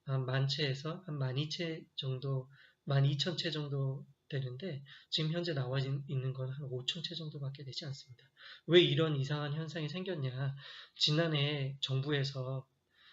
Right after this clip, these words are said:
어, 부동산이 뜨거우니까 열기를 식히려고, 어, 그 몰기지를 엄청 대출받는 걸 어렵게 만들어놨는데 그거의 부작용으로 생긴 현상이라고 볼 수 있습니다. 자, 그렇다면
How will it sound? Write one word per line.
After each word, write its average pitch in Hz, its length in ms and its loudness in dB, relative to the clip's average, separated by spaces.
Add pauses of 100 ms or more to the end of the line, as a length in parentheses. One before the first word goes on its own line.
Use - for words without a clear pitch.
(160)
어, 131 300 -2
부동산이 139 420 0
뜨거우니까 170 560 0
열기를 139 420 -2
식히려고, 156 840 -4 (460)
어, 135 240 -2 (800)
그 127 360 -4
몰기지를 135 840 2
엄청 135 520 -2 (260)
대출받는 139 460 0
걸 135 120 -2
어렵게 156 360 2
만들어놨는데 131 800 -4 (360)
그거의 139 600 2 (120)
부작용으로 135 720 0
생긴 135 520 -4
현상이라고 143 400 -2
볼 135 120 -4
수 139 120 -2
있습니다. 139 320 -8 (960)
자, 131 180 -2
그렇다면 151 520 2